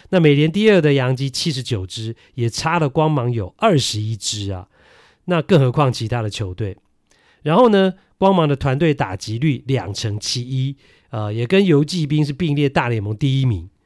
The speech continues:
除了棒子强啊，呃，光芒呢今年还有速度的破坏力啊。上礼拜有一场对蓝鸟的比赛，单场就跑了七次盗垒成功，没有任何失败啊，跑了七次，呃，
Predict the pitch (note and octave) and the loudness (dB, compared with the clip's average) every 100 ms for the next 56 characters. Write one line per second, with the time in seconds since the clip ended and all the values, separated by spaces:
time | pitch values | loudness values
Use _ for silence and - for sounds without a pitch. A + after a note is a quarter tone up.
0 | _ _ _ - G3 G3 B3 G3+ C#3 B2 | _ _ _ -2 2 4 4 4 2 -4
1 | - G#2+ F#2+ G2+ F#2 _ _ _ C3 A#2+ | -6 -6 -8 -12 -14 _ _ _ -4 -2
2 | A#2 A2+ A2+ A2+ A2+ - F#3 F#3+ C#3+ C3+ | -2 -4 -4 -4 -6 0 2 4 2 0
3 | C3 D#3+ B2+ B2+ G2+ D#3 A#2+ A#2+ G#2 _ | -2 -2 0 -2 -4 -6 -4 -4 -8 _
4 | _ G#2+ G2+ - C#3 A#2+ G#2 G2+ F#2 _ | _ -10 -10 -6 -2 -2 -4 -8 -12 _
5 | - G#2+ F#2 - _ _ - E3+ B2+ D#3+ | -14 -12 -12 -18 _ _ 0 2 2 2
6 | C#3 B2 C#3 B2 A2+ C3 A#2+ C3+ A#2 G#2 | 2 0 0 -2 -2 -2 0 -2 -2 -4
7 | G#2 - A#2+ - _ - D#3+ E3 C3 A#2 | -8 -6 -8 -8 _ -4 0 0 0 -2
8 | C3+ - G#2 G2+ A#2 - - G3 - E3+ | -2 -2 -4 -6 -6 -6 0 0 0 -2
9 | D#3+ C3 A2 - A#2 G#2 A#2 A2 - - | 0 0 -2 -4 -4 -4 -6 -8 -12 -18
10 | - C#3 G3+ D3 E3+ C3 B2 C#3 C3 C#3+ | 0 6 6 6 6 4 0 -2 0 0
11 | G#2+ F2+ _ _ _ - C3+ C#3+ E3 - | -2 -8 _ _ _ -4 2 4 4 2
12 | G3 - F#3 B2 _ - A#2 G#2 | 0 0 -2 -2 _ -10 -8 -10